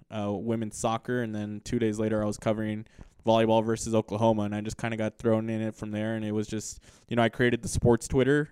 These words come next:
which is now Roundup Sports, where hopefully you guys get to a thousand followers next year, um,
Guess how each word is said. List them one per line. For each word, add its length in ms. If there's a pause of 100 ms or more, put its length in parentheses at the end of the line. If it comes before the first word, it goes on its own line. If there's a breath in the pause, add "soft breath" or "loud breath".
(120)
which 220
is 80
now 120
Roundup 380
Sports, 540
where 280
hopefully 360
you 60
guys 140
get 160
to 80
a 40
thousand 260
followers 380
next 200
year, 200 (560 soft breath)
um, 360